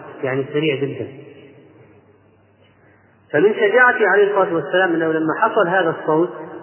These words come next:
كان أول واحد خرج، وأول واحد عرف الخبر وعرف الحقيقة، وأنه ليس شيئا مخيفا ولا مقلقا، ورد الناس وقال: "لم تراعوا، لم تراعوا، ولا خوف عليكم"، ورجعوا. هو أول واحد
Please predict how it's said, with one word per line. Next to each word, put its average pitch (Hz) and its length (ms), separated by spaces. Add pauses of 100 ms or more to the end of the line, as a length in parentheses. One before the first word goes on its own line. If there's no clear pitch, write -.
(540)
كان 220 160
أول 277 400
واحد 151 220 (140)
خرج، 123 280
وأول 240 360
واحد 202 260
عرف 175 280
الخبر 147 380
وعرف 185 280
الحقيقة، 135 640 (280)
وأنه 196 320
ليس 202 300
شيئا 180 200
مخيفا 147 500
ولا 185 200
مقلقا، 175 400 (520)
ورد 175 420
الناس 170 440
وقال: 165 300
"لم 175 160
تراعوا، 160 480
لم 151 240
تراعوا، 143 360 (320)
ولا 165 200
خوف 165 220 (160)
عليكم"، 151 360 (280)
ورجعوا. 127 400 (240)
هو 427 120
أول 208 320
واحد 131 240